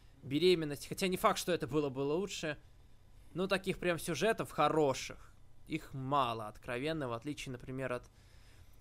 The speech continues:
и Смакдауна того же, ну и главный сюжет вроде более-менее начинает пытаться быть сильным, а в остальном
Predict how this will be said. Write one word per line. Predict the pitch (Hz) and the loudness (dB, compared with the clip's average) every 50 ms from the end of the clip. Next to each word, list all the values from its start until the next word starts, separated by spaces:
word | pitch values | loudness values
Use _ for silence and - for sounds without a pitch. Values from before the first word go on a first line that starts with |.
| - - | -14 -10
и | - 139 | -6 -6
Смакдауна | - - 156 143 135 131 196 214 220 214 202 190 180 | -4 -4 -4 -2 2 4 6 8 8 8 8 6 4
того | 180 185 175 175 175 175 165 | 2 2 2 4 4 2 2
же, | 135 139 156 | 2 0 -2
ну | 185 196 | -2 -2
и | 175 | 2
главный | 139 185 220 220 202 185 180 | 6 8 8 8 8 6 2
сюжет | 156 - 180 147 170 156 - | -2 -2 -2 0 -2 -2 -2
вроде | 156 160 147 151 | -4 -4 -4 -4
более-менее | 135 151 214 240 214 196 180 180 190 190 180 170 156 | -2 4 6 8 8 8 6 4 2 2 0 0 -2
начинает | 143 - - 175 160 147 - | -4 -4 -2 -2 -2 -2 -2
пытаться | - - 160 143 - - 139 | -4 -2 -2 -2 -2 -4 -8
быть | 123 139 139 | -8 -8 -8
сильным, | - - - 233 233 220 180 147 127 127 | -6 -6 -6 -4 -2 -2 -2 -2 -2 -4
а | 123 | -6
в | |
остальном | 127 - - - 143 139 143 160 180 185 175 156 | -6 -6 -4 -2 -2 0 2 2 2 2 0 -2